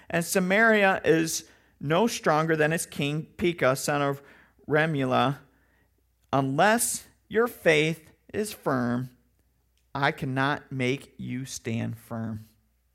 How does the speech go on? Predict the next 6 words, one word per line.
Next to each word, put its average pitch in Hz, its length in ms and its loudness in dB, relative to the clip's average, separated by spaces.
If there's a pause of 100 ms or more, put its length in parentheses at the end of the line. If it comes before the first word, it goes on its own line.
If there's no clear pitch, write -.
(500)
Right 165 240 -2
there 131 400 0 (560)
is 123 500 -4
the 127 140 -8
key. 113 500 -8 (160)
Unless 139 640 -2